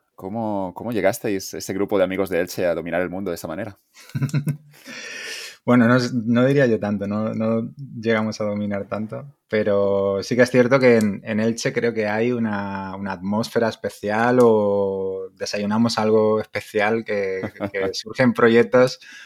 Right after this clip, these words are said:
Speaker 2: muy, muy variopintos y, sobre todo, eh, diría que el, el denominador común es que con mucha ambición, ¿no? Como,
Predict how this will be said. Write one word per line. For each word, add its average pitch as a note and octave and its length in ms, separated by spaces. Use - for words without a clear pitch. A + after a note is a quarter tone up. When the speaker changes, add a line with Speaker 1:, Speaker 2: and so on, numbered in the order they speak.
Speaker 2:
muy, A2+ 520
muy A2+ 160
variopintos A#2 880
y, G2 920
sobre G#2+ 400
todo, C#3+ 420
eh, G2+ 400
diría A2 280
que B2 80
el, A2 260
el G2 220
denominador G2 500
común A#2 300
es A#2 100
que - 120
con G2 260
mucha A2+ 200
ambición, A2 600
¿no? A2 160
Como, F#2+ 480